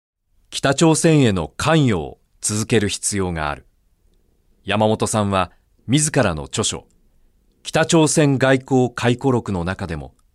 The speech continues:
その重要性を強く訴えた。では、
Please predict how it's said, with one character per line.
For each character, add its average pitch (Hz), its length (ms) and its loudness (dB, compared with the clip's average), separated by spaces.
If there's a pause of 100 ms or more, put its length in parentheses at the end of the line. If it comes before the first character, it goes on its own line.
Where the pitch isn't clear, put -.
(120)
そ - 200 -6
の 104 180 0
重 101 340 0
要 113 180 4
性 104 280 2
を 95 140 -2
強 - 360 -2
く 78 160 -12
訴 67 320 -12
え - 40 -20
た。 - 140 -20 (960)
で 107 80 2
は、 87 180 0